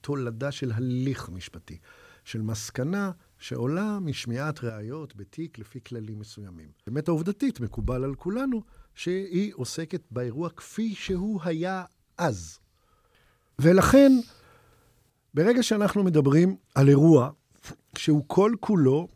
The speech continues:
ניסיון שלנו להסדיר את החיים. הדוגמה שאני אוהב לחשוב עליה כשאני מנסה להסביר את זה לעצמי,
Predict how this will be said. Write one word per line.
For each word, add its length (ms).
ניסיון 500
שלנו 340
להסדיר 560
את 100
החיים. 340
הדוגמה 400
שאני 400
אוהב 360
לחשוב 420
עליה 200
כשאני 260
מנסה 300
להסביר 360
את 60
זה 80
לעצמי, 400